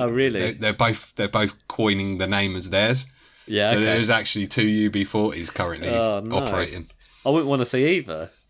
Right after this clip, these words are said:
Speaker 2: No, it'd be
Speaker 1: No.
Speaker 2: sad, wouldn't it?
Speaker 1: Yeah,
Speaker 2: It's like
Speaker 1: yeah.
Speaker 2: Oasis, you know?
Speaker 1: Exactly. Imagine both of them were calling themselves Oasis.
Speaker 2: Yeah.
Speaker 1: Playing all their crap new music.
Speaker 2: Yeah, I don't know.
Speaker 1: Uh,
Speaker 2: It's
Speaker 1: um, U B forty are definitely worth checking out again.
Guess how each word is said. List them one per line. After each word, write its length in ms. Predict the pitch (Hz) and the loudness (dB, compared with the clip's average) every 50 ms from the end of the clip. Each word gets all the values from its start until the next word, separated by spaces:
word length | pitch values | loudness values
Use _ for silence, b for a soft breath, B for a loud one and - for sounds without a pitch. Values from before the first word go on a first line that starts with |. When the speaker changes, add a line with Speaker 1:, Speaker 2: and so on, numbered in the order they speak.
| _ _ _ - | _ _ _ -16
Speaker 2:
No, 400 | - - 120 127 127 123 123 113 107 | -6 -2 2 4 4 4 4 4 4
it'd 160 | 107 110 101 | 2 0 0
be 80 | 127 117 | 0 0
Speaker 1:
No. 40 | - | 2
Speaker 2:
sad, 320 | - - 127 120 104 98 | 2 4 4 4 2 2
wouldn't 200 | 117 120 110 101 90 | 0 0 0 0 0
it? 120 | 85 - - | -2 -4 -4
Speaker 1:
Yeah, 180 | - 160 165 143 | -4 0 2 4
Speaker 2:
It's 80 | 123 110 | 4 6
like 160 | 117 120 135 | 4 4 4
Speaker 1:
yeah. 100 | 127 107 | 4 4
Speaker 2:
Oasis, 760 | 104 117 123 117 113 - - - 85 82 - - - - - _ | 4 4 4 2 2 0 -2 -4 -4 -4 -6 -8 -10 -12 -14 _
you 120 | - 98 92 | -10 -8 -6
know? 200 | 90 95 104 104 - _ _ _ _ _ - | -4 -4 -6 -8 -10 _ _ _ _ _ -4
Speaker 1:
Exactly. 340 | 147 147 180 170 139 - 127 | 0 2 2 2 2 0 -2
Imagine 280 | 120 143 160 156 151 143 | 0 0 0 0 0 2
both 220 | 156 147 131 - | 2 2 2 2
of 40 | 139 | 0
them 120 | 139 139 127 | -2 -2 -2
were 60 | 104 | -4
calling 240 | - 117 107 104 95 | -4 -4 -4 -4 -4
themselves 340 | 92 87 - 90 90 87 87 | -4 -6 -4 -6 -6 -6 -6
Oasis. 720 | 87 87 87 85 85 - - 85 82 - - - - _ - - | -6 -6 -6 -8 -8 -10 -12 -14 -16 -16 -16 -20 -20 _ -16 -6
Speaker 2:
Yeah. 380 | - 104 101 101 101 98 92 - - _ _ _ | -2 0 2 2 2 2 0 -2 -6 _ _ _
Speaker 1:
Playing 260 | - 135 120 113 110 | -2 0 0 0 0
all 80 | 110 110 | 0 0
their 260 | 107 107 107 107 101 | 0 0 0 0 -2
crap 340 | - - - 104 87 - - | -4 -6 -6 -6 -6 -6 -8
new 160 | 95 95 92 92 | -12 -12 -12 -10
music. 540 | 87 87 87 87 90 85 82 - - - _ _ _ _ - | -10 -10 -10 -10 -10 -10 -12 -12 -16 -20 _ _ _ _ -14
Speaker 2:
Yeah, 240 | - 92 90 82 82 | -10 -6 -4 -4 -2
I 240 | 80 78 76 78 | -2 -4 -6 -8
don't 160 | 78 80 78 80 | -8 -10 -8 -8
know. 240 | 80 80 80 - | -8 -8 -8 -10
Speaker 1:
Uh, 240 | 60 53 55 53 50 50 | -10 -12 -14 -14 -14 -12
Speaker 2:
It's 400 | 50 - 50 50 50 50 50 50 - _ b b b b b b b b b b b b b b b b b b b b - | -10 -8 -8 -8 -8 -10 -12 -14 -16 _ b b b b b b b b b b b b b b b b b b b b -8
Speaker 1:
um, 480 | 107 110 110 110 110 107 107 104 113 _ - | -6 -4 -4 -4 -6 -8 -10 -12 -14 _ -6
U 160 | 139 147 185 165 | -2 -2 -2 -2
B 80 | 160 | -2
forty 300 | 151 - 165 160 107 113 | 0 2 2 2 4 2
are 40 | 110 | 0
definitely 300 | 113 123 117 - - 107 | 0 -2 -4 -4 -6 -6
worth 180 | 110 113 104 - | -4 -4 -4 -4
checking 300 | - - 107 - - 104 | -6 -10 -10 -8 -8 -8
out 180 | 101 101 - - | -8 -8 -8 -8
again. 420 | 92 90 98 92 92 92 92 | -8 -8 -6 -6 -6 -8 -10